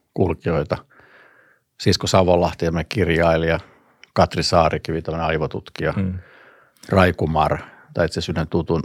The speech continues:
Speaker 1: tutun aviomies. Et nämähän ei ole sellaisia, niinku, poliittisia poliittisia.
Speaker 2: No ei teknisesti ottaen, mutta just tavallaan se pointti, mitä mä yritin tehdä siinä, tavallaan tarjota semmoista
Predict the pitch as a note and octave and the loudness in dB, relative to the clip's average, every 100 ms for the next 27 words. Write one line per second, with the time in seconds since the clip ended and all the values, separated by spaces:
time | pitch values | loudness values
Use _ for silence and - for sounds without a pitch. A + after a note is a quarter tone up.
0 | - - E2+ E2+ E2 D#2+ D#2+ D2+ D2+ D2 | -6 -6 -4 2 2 2 -2 -4 -6 -8
1 | - - - _ _ _ _ - - _ | -12 -16 -20 _ _ _ _ -16 -16 _
2 | _ A2 G#2+ F#2+ F#2+ F2+ - F#2+ F2 F2+ | _ -2 0 0 0 -2 -2 -4 -4 -6
3 | E2+ A2+ F2 - - - - - - D#3+ | 0 2 0 -2 -12 -12 -12 -10 2 4
4 | - - D#3 D#3 D3+ B2+ A#2+ A#2 A2+ A#2 | 4 4 4 2 4 2 6 6 6 4
5 | G#2+ G#2+ G2+ A#2 A#2 A#2 A#2 A2 G#2 A2 | 2 2 4 2 4 6 6 6 4 4
6 | A2 G#2+ G#2+ F#2+ F2+ F2+ F2 E2 F2+ E2+ | 4 4 4 4 4 4 4 4 2 0
7 | D#2+ F2+ F#2 E2 - D#2+ D#2+ E2+ F2+ G2 | 0 2 4 2 0 0 -2 0 4 6
8 | F#2 F2 G2+ G2 F2+ F2 - F2 E2+ - | 4 4 4 4 2 -2 -4 -4 -6 2
9 | F2+ | 4